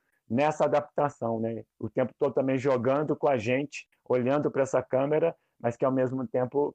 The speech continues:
dava, dá essa impressão de que tá conversando com a gente. Não esqueceu que tem pessoas que tão ainda que do outro lado da tela, tão acompanhando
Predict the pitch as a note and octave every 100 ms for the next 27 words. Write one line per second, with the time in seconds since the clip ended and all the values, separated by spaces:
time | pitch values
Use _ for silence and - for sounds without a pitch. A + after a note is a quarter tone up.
0 | _ - A#2+ B2+ C3+ C3 A#2 B2 C#3 B2+
1 | C#3 B2+ A#2+ A#2+ A#2 B2+ B2 - B2+ C3
2 | D3+ _ _ - - C3+ C3 C#3+ B2 B2+
3 | A#2+ B2+ B2+ C3+ C3 A2+ G#2 - - G#2+
4 | A#2+ B2+ - D3 - C#3 C#3 - C#3 C3
5 | _ - A#2+ - C3 - - C3 B2+ B2+
6 | D3+ C#3+ C#3+ A#2+ B2+ B2 B2+ A#2 B2+ C3
7 | A#2+ A#2 - B2+ D3 C#3+ G2 _ - B2+
8 | C3+ C3+ C#3+ C3+ D3 D3+ C3 C#3 D3+ E3
9 | F#3